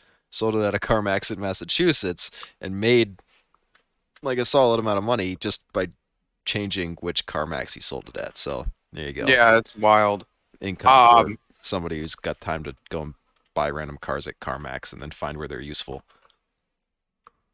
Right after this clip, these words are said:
Speaker 2: Yeah, you know, and, like, there's a lot of sentimental value to this project. There's not a lot of sentiment-, sentimental value to that F two fifty.
Speaker 1: Oh, no, that's always been the, you know, the dad truck.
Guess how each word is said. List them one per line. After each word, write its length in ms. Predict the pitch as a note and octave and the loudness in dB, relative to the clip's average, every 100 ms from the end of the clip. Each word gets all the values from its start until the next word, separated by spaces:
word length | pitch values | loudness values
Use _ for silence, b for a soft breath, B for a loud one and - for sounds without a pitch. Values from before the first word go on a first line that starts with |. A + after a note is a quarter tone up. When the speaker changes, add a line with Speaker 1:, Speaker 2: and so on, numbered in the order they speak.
| _ _ _ _ _ - | _ _ _ _ _ 2
Speaker 2:
Yeah, 360 | F3 E3+ D3 - - _ _ _ _ - | 6 6 6 0 -12 _ _ _ _ 4
you 120 | D#3+ | 6
know, 280 | C#3 B2+ B2 | 8 8 6
and, 160 | C#3+ D#3 | 6 8
like, 240 | D#3 D3+ | 8 6
there's 200 | E3+ F3 | 6 6
a 40 | F3 | 8
lot 220 | F3 E3 | 8 8
of 80 | C3+ | 6
sentimental 580 | - C#3+ B2+ B2 B2+ | 6 6 6 6 6
value 340 | A#2+ C#3 C#3 D3 | 6 8 8 6
to 100 | D#3 | 4
this 200 | D3+ D#3+ | 4 2
project. 840 | - C#3 D3 D3 D3+ D3+ - - - - | 2 4 4 6 6 6 2 -4 -4 -2
There's 340 | B2+ C3 A#2 | 2 4 4
not 220 | B2 B2 | 6 8
a 60 | B2+ | 8
lot 220 | B2+ B2 | 8 8
of 80 | B2 | 6
sentiment-, 600 | - B2 A#2+ A#2 A2+ A2 - - | 4 4 4 4 4 2 -6 -2
sentimental 600 | - D#3+ C#3+ C3 C3 A#2+ | 4 6 6 8 6 6
value 460 | A#2 A2+ B2 B2+ | 6 6 4 0
to 160 | A#2 B2 | -2 0
that 180 | A2 A2 | 2 4
F 180 | G#2+ - | 4 0
two 200 | A#2+ G#2+ | -4 -4
fifty. 580 | - G#2 - C3 C3 - - | -2 -2 0 0 0 -4 -6
Speaker 1:
Oh, 100 | G#2 | -4
no, 200 | G2 D2+ | -2 -2
that's 200 | D#2+ - | -4 -4
always 240 | F2 D#2 | -4 -4
been 200 | - E2 | -8 -8
the, 140 | E2 D2 _ _ _ | -8 -10 _ _ _
you 100 | - | -14
know, 40 | D#2+ | -14
the 60 | |
dad 320 | D2 C#2+ D#2 | -8 -6 -6
truck. 380 | - D2+ B1+ _ | -6 -8 -8 _